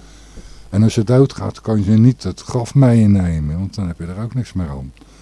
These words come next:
Dan kan je andere mensen van blij maken.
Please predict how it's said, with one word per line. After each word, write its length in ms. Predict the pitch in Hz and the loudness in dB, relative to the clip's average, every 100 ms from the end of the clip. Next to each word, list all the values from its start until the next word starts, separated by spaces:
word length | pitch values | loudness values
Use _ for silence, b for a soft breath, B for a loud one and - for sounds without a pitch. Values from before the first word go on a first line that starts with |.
| b b b b b b b _ _ - - - - - | b b b b b b b _ _ -20 -20 -20 -20 -14
Dan 100 | - | -12
kan 140 | - 90 | -8 -6
je 80 | |
andere 340 | 87 95 98 101 | -6 -6 -4 -2
mensen 340 | 101 98 87 | 0 0 -2
van 200 | - 87 | 0 0
blij 300 | 85 87 90 | 2 2 2
maken. 520 | 82 82 76 71 73 | 2 2 0 -2 -4